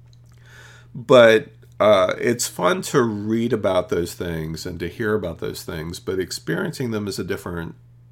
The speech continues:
situation. It's a different story. And I've had a lot of experiences over the years that I can't explain, um,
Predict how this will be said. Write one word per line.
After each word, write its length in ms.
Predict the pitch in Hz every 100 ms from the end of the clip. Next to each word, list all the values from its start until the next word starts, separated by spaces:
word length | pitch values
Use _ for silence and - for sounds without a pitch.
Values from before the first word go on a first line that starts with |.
| -
situation. 800 | - 107 95 90 80 76 - -
It's 160 | -
a 60 | 95
different 680 | - - 110 - 107 95 -
story. 640 | - - 92 71 - - - - - - - - - -
And 720 | 113 113 110 107 107 104 104 -
I've 280 | 107 135 160
had 260 | 156 123 104
a 80 |
lot 400 | 92 90 98 117
of 240 | 120 117 - - -
experiences 800 | - - 92 80 80 90 76 -
over 180 | - 98
the 100 | 92
years 340 | 85 85 95 -
that 160 | 92
I 80 | 90
can't 380 | - - 104 98
explain, 680 | 87 - - 82 71 80 95 - - - - - -
um, 720 | 92 87 85 87 87 92 -